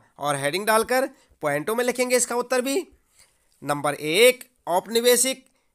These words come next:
शिक्षा ने भारतीयों के मस्तिष्क में हीनता का भाव पैदा कर दिया है। यहाँ के लोग पश्चिमी सभ्यता को श्रेष्ठतर मानने लगे हैं,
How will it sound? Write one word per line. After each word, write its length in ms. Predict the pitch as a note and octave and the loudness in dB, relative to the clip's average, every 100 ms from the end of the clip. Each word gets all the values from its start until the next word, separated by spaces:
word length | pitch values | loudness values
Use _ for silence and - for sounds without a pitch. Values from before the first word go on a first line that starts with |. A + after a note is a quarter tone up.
| - | -10
शिक्षा 440 | - E3 - D3+ | -6 -4 0 0
ने 280 | C#3+ E3+ B3 | 0 0 0
भारतीयों 580 | F3 C#3+ C#3+ - G3 B3 | 2 2 2 0 -2 -2
के 180 | B3 A#3+ | 0 0
मस्तिष्क 460 | A#3 A#3 B3 A#3 | 0 -2 -4 -6
में 260 | A#3+ B3 A#3+ | -2 0 0
हीनता 480 | E3 D#3 D3+ D#3+ D3+ | -2 -6 -4 -2 -2
का 160 | D3 | -2
भाव 320 | C#3+ C#3+ A#3+ B3 - | 0 2 2 0 -6
पैदा 260 | D3+ D3 G#3+ | -4 0 0
कर 200 | A#3 A3 | 0 -2
दिया 220 | G#3+ F#3 | 2 2
है। 300 | D#3 A#2+ - _ _ - | 2 0 -6 _ _ -12
यहाँ 260 | C#3+ D3 | -4 -4
के 160 | C#3+ D3 | -4 -6
लोग 340 | C#3 F#3 A3 - - _ _ - | -4 -4 -4 -8 -20 _ _ -2
पश्चिमी 480 | D3+ - D#3+ A3+ | -2 -2 -6 0
सभ्यता 440 | A#3 A3+ A#3+ A#3+ A#3 | 2 2 0 2 0
को 240 | A#3 A#3+ | 2 -2
श्रेष्ठतर 520 | A#3 D#3+ D#3+ - D#3+ D3 | -2 -4 -6 -6 -8 -6
मानने 380 | C#3 C#3 C#3+ | -4 -4 -4
लगे 260 | C#3+ C3+ D3+ | -6 -6 -2
हैं, 240 | D#3+ A#3+ | 0 0